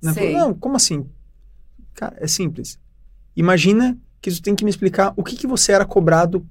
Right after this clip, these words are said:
Speaker 1: por."
Speaker 2: Perfeito.
Speaker 1: É a mesma
Speaker 2: Melhor
Speaker 1: coisa.
Speaker 2: dica, Ícaro.
Speaker 1: Sabe? Ah, porque algumas posições, elas acabam se tornando de prateleira, que tem em
Speaker 2: Exatamente.
Speaker 1: toda empresa, mas não necessariamente significa a mesma coisa.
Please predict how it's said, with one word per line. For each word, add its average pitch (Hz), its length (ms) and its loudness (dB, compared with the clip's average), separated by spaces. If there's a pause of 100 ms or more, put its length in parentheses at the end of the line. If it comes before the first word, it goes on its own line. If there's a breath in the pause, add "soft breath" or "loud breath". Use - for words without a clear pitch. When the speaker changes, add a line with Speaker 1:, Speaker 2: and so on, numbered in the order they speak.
Speaker 1:
por." 135 240 0 (520)
Speaker 2:
Perfeito. 156 540 -8
Speaker 1:
É 185 80 10
a 196 60 4
mesma 208 280 2
Speaker 2:
Melhor 220 140 0
Speaker 1:
coisa. 175 240 2
Speaker 2:
dica, 156 200 -8
Ícaro. 151 480 -14 (300)
Speaker 1:
Sabe? 127 440 -4 (1400)
Ah, 254 340 2
porque 208 360 -2 (140)
algumas 185 420 2
posições, 160 580 0
elas 156 220 2
acabam 175 400 0
se - 100 0
tornando 180 320 0
de 180 120 -2
prateleira, 190 680 4 (560)
que 196 100 0
tem 175 160 0
em 185 40 0
Speaker 2:
Exatamente. 180 100 0
Speaker 1:
toda 190 160 4
empresa, 190 360 2
mas 151 200 0
não 165 140 2
necessariamente 165 640 0
significa 247 380 0
a - 20 2
mesma 139 200 0
coisa. 135 360 2